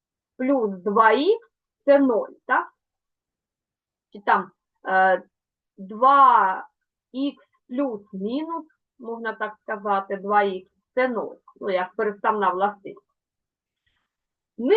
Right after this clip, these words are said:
ми дивимося. Е, ми повинні зробити протилежні коефіцієнти перед однаковими змінними.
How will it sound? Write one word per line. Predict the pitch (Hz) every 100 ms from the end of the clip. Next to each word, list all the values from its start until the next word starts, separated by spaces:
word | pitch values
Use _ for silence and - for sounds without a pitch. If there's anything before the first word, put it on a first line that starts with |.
| 494
ми | 453
дивимося. | 320 277 202 180 - _ _ _ _ _ _ _ _ _ _ _ _ _ -
Е, | 226
ми | 226 247 453
повинні | 480 320 370 381 294
зробити | 277 277 339 -
протилежні | - 302 302 320 330 359 294 285
коефіцієнти | 277 269 269 _ - 453 440 403 320 -
перед | 339 349 262
однаковими | 262 247 269 269 240 233 233
змінними. | 202 180 - 202